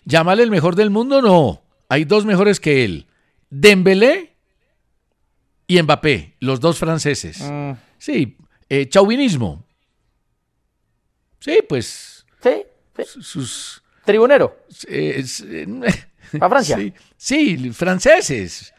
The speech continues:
Speaker 1: Entre franceses no se pisan la manguera. Los únicos que nos pisamos la bangue-, la manguera somos nosotros. Mire, Lautaro Martínez salió con un dolor en el muslo izquierdo. Ahí estamos viendo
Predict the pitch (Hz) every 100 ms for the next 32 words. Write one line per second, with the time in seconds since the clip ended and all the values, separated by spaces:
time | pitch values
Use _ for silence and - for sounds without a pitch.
0 | _ _ - 139 151 131 139 131 135 147
1 | 202 190 175 160 175 185 170 135 104 151
2 | 202 101 69 _ _ _ _ - 143 123
3 | 156 196 202 - 147 135 - 139 131 139
4 | 180 170 139 117 123 127 127 120 131 156
5 | 156 165 147 110 151 120 98 - _ _
6 | - - 185 160 - 170 170 - 220 220
7 | 165 - 196 151 95 - - _ _ _
8 | - 165 180 190 208 202 196 196 196 196
9 | 190 _ 180 202 208 196 _ - 151 147
10 | 143 139 139 135 131 127 - 143 170 165
11 | 185 170 135 - 175 143 143 156 175 175
12 | 165 170 151 160